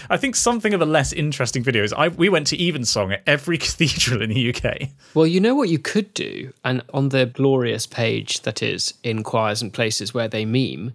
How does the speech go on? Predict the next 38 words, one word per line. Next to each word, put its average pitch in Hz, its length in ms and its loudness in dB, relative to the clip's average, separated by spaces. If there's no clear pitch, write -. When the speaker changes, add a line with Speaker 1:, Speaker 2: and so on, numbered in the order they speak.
Speaker 1:
Hmm. 95 220 -2
Speaker 2:
they 131 160 0
were 131 140 2
trying 151 560 2
to 127 600 2
put - 320 -2
together 123 640 -2
a 120 60 -4
document 107 840 -4
that - 200 -4
listed 120 600 -2
every 139 300 2
sort 131 340 -2
of - 280 -6
back - 320 -4
row 117 340 0
hangout 110 640 -4
pub 110 400 -6
near 120 500 0
every 113 300 -2
cathedral 107 680 -4
in 113 120 -4
the 110 80 -4
U 92 100 -6
K. 110 300 -2
Speaker 1:
Ah. 190 560 -2
Speaker 2:
So 98 160 4
for, 90 100 0
like, 113 160 2
visiting 117 380 -2
choirs 120 380 2
and 113 100 -6
things, 104 200 -4
they'd 110 180 -4
know 117 140 0
where 104 160 -2
to 113 120 -8
go 87 340 -2